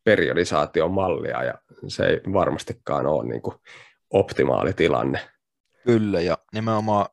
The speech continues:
Speaker 2: itse olen huippu-urheilussa tosi iso moniammatillisen yhteistyön kannattaja, että se on tosi tärkeää, että saadaan se erikoisosaaminen eri osa-alueita. Kukaan ei voi olla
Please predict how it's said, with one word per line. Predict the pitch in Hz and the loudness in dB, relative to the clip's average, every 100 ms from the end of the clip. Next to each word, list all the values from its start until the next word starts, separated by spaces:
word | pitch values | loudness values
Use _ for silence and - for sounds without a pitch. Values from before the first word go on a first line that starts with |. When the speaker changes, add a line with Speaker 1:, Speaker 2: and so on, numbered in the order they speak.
| _ | _
Speaker 2:
itse | 110 117 107 | -2 2 4
olen | 104 | 4
huippu-urheilussa | 120 110 - 73 92 95 95 87 - - _ _ | 2 0 -2 -8 -6 -6 -6 -6 -8 -10 _ _
tosi | 113 117 110 73 | 2 4 4 4
iso | 95 92 | 2 0
moniammatillisen | 98 107 101 80 87 92 - 67 82 85 - | 0 -2 -2 -4 -6 -8 -10 -8 -6 -6 -6
yhteistyön | 101 98 - 85 90 - 110 98 | -4 -4 -2 -2 -2 -6 -10 0
kannattaja, | 101 101 98 90 _ - 71 | 2 2 0 -6 _ -8 -6
että | 67 104 - | -6 -10 -12
se | - | -10
on | 90 | -8
tosi | 85 90 | -6 -2
tärkeää, | 98 104 98 85 71 | 2 2 0 -4 -6
että | - - | -6 -8
saadaan | - 65 95 90 | -4 -2 -2 -4
se | 90 - - - - - - - _ - | -6 -10 -20 -20 -20 -20 -20 -20 _ 0
erikoisosaaminen | 113 107 104 92 - 95 90 87 87 73 | 2 2 2 0 -2 0 0 -2 -6 -6
eri | 85 92 | -4 -2
osa-alueita. | 82 98 85 67 64 58 - | -2 0 0 0 -4 -8 -10
Kukaan | - - 95 76 | -14 0 2 2
ei | 80 | 0
voi | 82 | -4
olla | 69 | -6